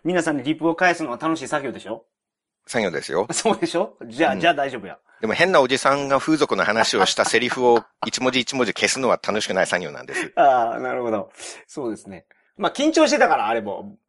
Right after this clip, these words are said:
Speaker 1: 緊張してたからそういう話でちょっと場を和ましてくれたのかな？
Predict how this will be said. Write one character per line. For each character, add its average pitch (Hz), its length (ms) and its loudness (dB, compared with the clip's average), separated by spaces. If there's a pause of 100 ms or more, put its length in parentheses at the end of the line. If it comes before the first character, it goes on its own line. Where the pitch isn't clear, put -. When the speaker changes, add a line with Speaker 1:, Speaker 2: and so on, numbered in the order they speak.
(140)
Speaker 1:
緊 240 120 -12
張 277 100 -6
し 247 60 -6
て 285 40 -6
た 339 60 -2
か 262 80 2
ら 185 80 4
そ 180 80 0
う 165 40 4
い - 20 2
う 160 40 0
話 160 300 -4
で 110 160 -2
ち 123 60 -8
ょ - 20 -8
っ 107 40 -18
と 104 120 -6
場 120 160 -4
を 143 180 -4 (220)
和 170 180 0
ま 185 120 -2
し - 20 -10
て 180 60 -2
く 160 80 -4
れ 156 80 2
た 113 80 -4
の 92 80 -12
か 98 100 -8
な？ 170 200 -6